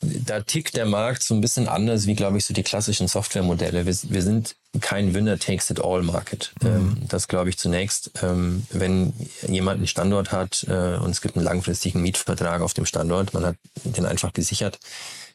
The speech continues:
Speaker 1: ähm, wenn man dort ein gutes Produkt hinstellt und auch die Journey funktioniert, ähm, dann ist das für den Gast attraktiv,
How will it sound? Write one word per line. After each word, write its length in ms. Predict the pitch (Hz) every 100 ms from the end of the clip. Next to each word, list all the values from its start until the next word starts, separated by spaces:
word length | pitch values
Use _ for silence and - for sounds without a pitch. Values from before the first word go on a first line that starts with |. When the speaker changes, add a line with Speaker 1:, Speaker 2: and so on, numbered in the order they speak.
| _
Speaker 1:
ähm, 460 | 98 90 87 85 87 - - - -
wenn 200 | 98 92
man 180 | 95 90
dort 220 | 87 95
ein 80 | 101
gutes 280 | - 92 -
Produkt 320 | 92 101 -
hinstellt 540 | 90 90 87 87 90
und 100 | 90
auch 100 | 104
die 100 | -
Journey 300 | - - 90
funktioniert, 600 | 92 87 90 87 85 95 - - _ _ _ - -
ähm, 320 | - 85 87
dann 160 | - 92
ist 160 | 82 104
das 120 | -
für 60 |
den 120 | 90 82
Gast 240 | 85 -
attraktiv, 680 | 95 - - 113 127 -